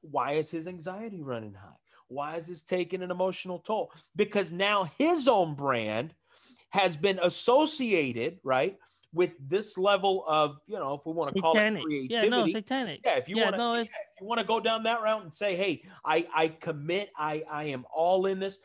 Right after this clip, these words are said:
Speaker 1: I mean, his music video kinda tells you if you've seen that music video. I've seen bits and pieces, but, you
Speaker 2: I
Speaker 1: know,
Speaker 2: haven't
Speaker 1: at
Speaker 2: seen
Speaker 1: the,
Speaker 2: it.
Speaker 1: yeah,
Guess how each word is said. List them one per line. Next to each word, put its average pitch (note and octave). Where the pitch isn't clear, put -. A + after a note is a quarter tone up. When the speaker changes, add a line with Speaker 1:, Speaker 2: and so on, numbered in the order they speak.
Speaker 1:
I F3
mean, F#3
his F3+
music E3+
video C3
kinda B2
tells C#3+
you A#2
if A2+
you've C3
seen C#3+
that A2+
music C3
video. G#2+
I've D#3+
seen D3+
bits C#3
and A#2
pieces, C#3+
but, F3+
you A#3
Speaker 2:
I -
Speaker 1:
know, A3
Speaker 2:
haven't G3
Speaker 1:
at F#3
Speaker 2:
seen E3+
Speaker 1:
the, E3
Speaker 2:
it. F#3+
Speaker 1:
yeah, -